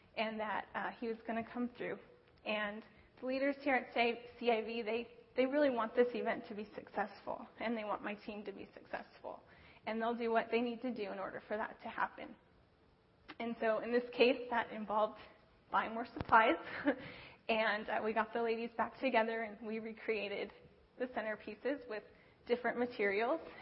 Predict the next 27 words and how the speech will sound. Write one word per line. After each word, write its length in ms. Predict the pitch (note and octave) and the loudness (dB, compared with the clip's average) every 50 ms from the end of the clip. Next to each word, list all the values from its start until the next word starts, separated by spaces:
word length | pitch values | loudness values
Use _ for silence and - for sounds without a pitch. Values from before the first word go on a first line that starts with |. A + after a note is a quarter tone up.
| - - - | -14 -4 -2
and, 360 | A3 A3 G#3+ G#3+ G3 G3+ G3+ - - A3 | -2 0 0 -2 -4 -6 -8 -12 -14 -16
um, 240 | G#3+ A3+ A3+ A3 - - | -14 -14 -14 -16 -8 0
they 60 | A#3+ | 0
actually 380 | A3+ A3+ - - - A#3+ G3 - | 0 0 0 -2 -2 -2 -2 -2
came 220 | - - A#3+ A#3 | -4 -6 -4 -2
out 160 | G#3 G3 F#3+ - - - - - - - | -4 -4 -6 -8 -14 -20 -20 -20 4 8
better 240 | A3+ A#3 A#3 A#3+ A3+ | 10 12 12 12 10
the 120 | A3+ A3 - | 8 6 4
second 300 | A3+ G#3+ - G#3+ - - - - | 2 0 -2 -4 -6 -6 -6 -8
time 120 | - G3+ - | -6 -6 -6
around. 340 | - - - - - - - - - - - - - - - - - - - _ _ - - - - - - - - - - - - - - - | -6 -8 -8 -8 -10 -12 -14 -16 -18 -18 -20 -20 -20 -20 -20 -20 -20 -20 -20 _ _ -20 -20 -20 -18 -18 -20 -20 -20 -20 -20 -20 -20 -20 2 8
Um, 360 | A#3 A#3 A3+ A3 A3 A3 A3+ - - - - - - - - - _ - | 8 10 10 8 6 0 -4 -10 -12 -16 -20 -20 -20 -20 -20 -6 _ 0
the 60 | A#3+ | 4
biggest 400 | A3 D4 D#4 D4+ E4+ E4 E4 - | 6 8 8 10 8 6 6 6
way 140 | C#4+ C#4+ C4 | 6 6 6
that 180 | C4 B3 A#3+ | 6 2 2
God 300 | B3+ A3+ A3 A3 A3 G#3+ - - - | 2 4 4 4 4 2 -2 -6 -10
continually 760 | A#3+ A#3 A#3+ - - - C4 C4 C4 C4+ C4+ C4+ C#4 C#4 C4 - | -8 -8 -8 -10 -10 -8 -4 -2 0 0 0 0 0 -2 -4 -6
strengthened 460 | - A3 G#3+ G#3 G3+ - G#3+ G#3 G#3 G3+ | -8 -8 -8 -8 -8 -8 -8 -8 -6 -8
me 200 | G#3 G3+ A3+ G#3+ - - | -8 -10 -12 -14 -14 -8
through 160 | - G#3+ G#3+ G#3+ | -6 -4 -4 -2
this 160 | A3+ A3+ A3 - | -4 -4 -4 -6
experience 500 | B3+ B3 - - - - G#3+ G#3+ G#3 G#3 - - | -8 -10 -10 -10 -8 -6 -6 -6 -6 -8 -10 -10
was 100 | A#3+ A#3+ - - | -10 -10 -8 -8
through 120 | B3+ A#3+ | -10 -10
people. 520 | B3 - - C#4 - - - G3 G3+ G#3 - - - - - - - - - - - - - _ - | -8 -10 -12 -14 -10 -6 -4 -2 -2 -2 -6 -10 -20 -20 -20 -20 -20 -20 -20 -20 -20 -20 -18 _ -4
Um, 320 | G#3+ A3 G3+ G3+ - A#3 | -2 -2 -2 -4 -8 -12